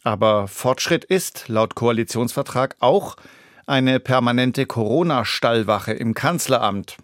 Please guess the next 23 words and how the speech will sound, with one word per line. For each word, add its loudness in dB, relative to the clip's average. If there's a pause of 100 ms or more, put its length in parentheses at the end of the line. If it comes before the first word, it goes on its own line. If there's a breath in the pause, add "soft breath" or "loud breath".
(600)
Gar 2
keine 0
schlechte -2
Idee. 0 (380 loud breath)
Als 0
sich -4
Anfang 0
der 6
Woche 2
der 2
ehemalige 2
Präsident 0
der 4
Internationalen 0
Gesellschaft 0
für 0
Aerosolmedizin 2
zu -2
Wort 2
gemeldet 2
und 0
erklärt 2
hat, 2